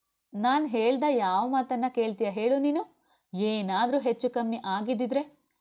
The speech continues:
ಇಷ್ಟೊತ್ತು ಅವಳ ಭಯದ ಮುಖ ಕಂಡು ಏನೂ ಹೇಳದೇ ಇದ್ದವನು ಸ್ವಲ್ಪ ಸುಧಾರಿಸಿದ ನಂತರ ತನ್ನ ಹತಾಶೆಯನ್ನ ಹೊರಹಾಕಿದ್ದ. "ಹೇ, ನೀನ್ ಹೀಗೆಲ್ಲ ಕೋಪ ಮಾಡ್ಕೋಬೇಡ ಅಗ್ನಿ, ನಂಗ್ ಗೊತ್ತಿರ್ಲಿಲ್ಲ ಅಲ್ಲಿ ಹಾವಿತ್ತು ಅಂತ,"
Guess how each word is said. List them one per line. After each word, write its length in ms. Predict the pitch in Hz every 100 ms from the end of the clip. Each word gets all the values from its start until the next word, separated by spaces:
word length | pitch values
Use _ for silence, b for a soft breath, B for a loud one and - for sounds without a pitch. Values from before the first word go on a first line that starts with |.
| _ -
ಇಷ್ಟೊತ್ತು 500 | 185 - 196 180 208
ಅವಳ 300 | - 190 190
ಭಯದ 360 | 180 175 190 220
ಮುಖ 220 | 254 233 226
ಕಂಡು 360 | 214 208 208
ಏನೂ 440 | 208 185 185 226 269
ಹೇಳದೇ 340 | 247 208 202
ಇದ್ದವನು 580 | 185 180 180 208 202 - b b
ಸ್ವಲ್ಪ 460 | - - 294 330 320
ಸುಧಾರಿಸಿದ 560 | 254 233 202 226 220 208
ನಂತರ 380 | 190 190 180 220 208 196 -
ತನ್ನ 200 | 226 214
ಹತಾಶೆಯನ್ನ 760 | 208 185 185 214 226 214 190 196
ಹೊರಹಾಕಿದ್ದ. 640 | 208 190 214 180 - 165 175 - _ _ _ b b b b
"ಹೇ, 380 | - 240 240 220 b b b
ನೀನ್ 220 | 226 247
ಹೀಗೆಲ್ಲ 380 | 226 226 220 226
ಕೋಪ 300 | 262 247 240 262
ಮಾಡ್ಕೋಬೇಡ 420 | 233 202 202 185
ಅಗ್ನಿ, 420 | 180 175 240 - - _
ನಂಗ್ 240 | 208 220 220
ಗೊತ್ತಿರ್ಲಿಲ್ಲ 540 | 214 208 311 285 254 233
ಅಲ್ಲಿ 180 | 208
ಹಾವಿತ್ತು 600 | 220 214 196 208 202 - 196
ಅಂತ," 260 | 185 -